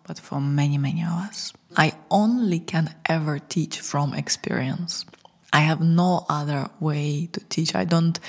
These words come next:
understand, I don't resonate with when people teach from just their intellectual understanding. That does not land for me, and I'm also incapable of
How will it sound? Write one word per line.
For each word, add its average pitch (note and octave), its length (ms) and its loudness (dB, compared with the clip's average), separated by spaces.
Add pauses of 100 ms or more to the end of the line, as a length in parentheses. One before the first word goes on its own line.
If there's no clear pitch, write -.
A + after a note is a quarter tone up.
(460)
understand, E3+ 880 4
I D#3 120 2
don't D#3+ 420 0 (360)
resonate E3+ 920 2
with F3 220 0
when E3 340 2
people E3+ 460 0
teach E3+ 420 0
from E3 680 0
just D#3+ 360 -2
their D#3+ 180 -2
intellectual E3+ 580 -2
understanding. D#3 580 0
That E3 260 0
does D#3+ 300 0
not D#3+ 180 0
land D#3+ 500 0
for - 160 0
me, E3+ 360 6 (360)
and E3+ 120 2
I'm - 100 0
also D#3+ 220 0
incapable D#3 640 0
of - 240 -8